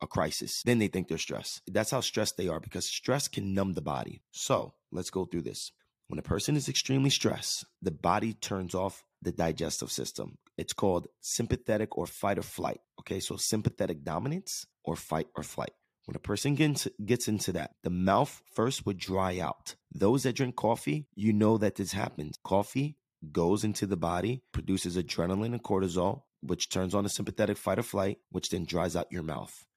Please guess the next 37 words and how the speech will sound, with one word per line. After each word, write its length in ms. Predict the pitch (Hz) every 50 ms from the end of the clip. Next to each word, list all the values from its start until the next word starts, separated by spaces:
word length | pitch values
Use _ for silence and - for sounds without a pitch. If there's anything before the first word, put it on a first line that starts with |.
| _
Same 280 | - - - 95 98 101
thing 200 | - - 110 110
with 180 | 107 110 -
Adderall, 560 | - 87 95 92 90 87 87 90 85 80 80 - _ _ _ _ -
Vyvanse, 840 | 76 76 85 82 82 82 82 78 85 82 80 80 76 - - - - - _ - -
most 260 | - 85 98 113 - -
of 80 | 113
the 40 | 107
medication 500 | 101 95 95 - - 104 104 - - 98
that 140 | 85 - -
you 120 | 64 78
take. 320 | - - - 69 - - - _ _ _ _ _ _
Not 180 | - - - -
most 240 | 104 104 101 -
of 80 | - 127
them, 160 | 123 135 139 - _
but 120 | - 104 90 -
a 60 | 87
lot 260 | 90 95 95 98 95
of 60 | 92
the 60 | 90 90
m-, 160 | 87 87 - _ _ - -
m-, 120 | 85 87 - _ - _ -
medications 540 | 92 87 82 - - 90 85 - 87 82
you 80 | 85 80
take 320 | - - 80 80 - - _ _ _
can 160 | - 104 98
create 300 | - - - 95 90 -
issues 400 | - 90 85 - - - 80 78 -
as 180 | - 76 -
far 320 | - - - 85 82 80 78
as 200 | 67 - - - _ _
when 100 | - 90
it 80 | 87 -
comes 180 | - 87 80
down 220 | 73 85 80 80 76
to 240 | - - 82 73 -